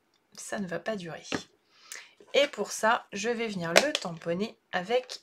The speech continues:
l'encre Horizon de Bruyère. Donc je viens tamponner mon sentiment. Alors c'est pas celui-là que je voulais,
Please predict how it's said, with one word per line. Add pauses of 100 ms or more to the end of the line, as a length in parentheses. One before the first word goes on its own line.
(140)
l'encre
Horizon
de
Bruyère. (4000)
Donc
je
viens (300)
tamponner (3250)
mon
sentiment. (680)
Alors
c'est
pas
celui-là
que
je
voulais,